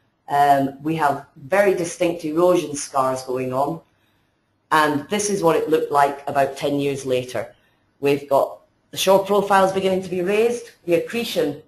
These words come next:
is happening that we hoped. The vegetation here is actually beginning to creep down. We have, where there was no plant species there at all, we have now about two or three different species have come back on that foreshore.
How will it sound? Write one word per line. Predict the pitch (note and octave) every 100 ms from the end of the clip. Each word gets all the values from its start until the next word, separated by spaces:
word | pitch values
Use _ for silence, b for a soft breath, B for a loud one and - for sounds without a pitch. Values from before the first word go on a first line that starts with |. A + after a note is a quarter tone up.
| -
is | -
happening | F#3+ F#3+ - C#3+ F#3 G3
that | D#3
we | D#3 D#3
hoped. | D#3+ F#3 - - _ B B B
The | E3+
vegetation | E3 B3 - - A#3+ A#3 F#3+ E3
here | A#3+ C4+ E3+
is | D#3+ E3
actually | G#3 - F3
beginning | E3 F3 E3+ E3
to | -
creep | - G3+ -
down. | - D3 D#3+ G3 - b b b b
We | F3+ G3 F#3
have, | F3+ F3
where | F3+ A3+
there | G#3
was | F#3+ E3
no | F#3 A3 B3 A3 D#3+
plant | - D3+ D#3
species | - D#3+ D3 D3+ C3+
there | D3+ C#3+
at | C#3+ -
all, | D3+ C#3
we | E3+ E3+
have | E3 D#3 E3
now | F3 F3+ F3 E3+ B B B -
about | D3 G#3 G3+
two | - G3+
or | F#3
three | - G3+ A3+ A#3 -
different | G#3 G#3+ G#3
species | - - G3+ - G3+ F#3+
have | F#3
come | - F#3
back | F3+ G3 - -
on | F3
that | F3 F3 -
foreshore. | G3 G3+ A3+ A#3 A#3+